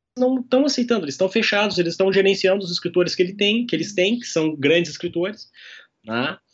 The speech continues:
E, e um, por um escritor novo é di-, muito difícil conseguir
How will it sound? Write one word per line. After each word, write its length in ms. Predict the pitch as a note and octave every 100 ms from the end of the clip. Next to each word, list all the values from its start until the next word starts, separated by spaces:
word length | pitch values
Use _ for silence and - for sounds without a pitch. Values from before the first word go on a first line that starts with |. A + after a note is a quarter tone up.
| - - - _ -
E, 580 | B2+ C#3 C#3 C#3 C#3+ D3+
e 240 | D#3 C#3+ - -
um, 220 | E3+ F#3+
por 160 | - G#3+
um 360 | C4 C4+ A#3+ G3+
escritor 500 | - G3 - F#3 F3
novo 880 | F3+ F#3 G#3+ G3+ G#3+ A3+ A3 G#3+
é 100 | G3
di-, 200 | F#3 - -
muito 300 | F#3 B3 B3+
difícil 600 | G3 - - G#3 G3+ E3
conseguir 880 | E3 C#3+ - C3 B2 D3+ F3 B2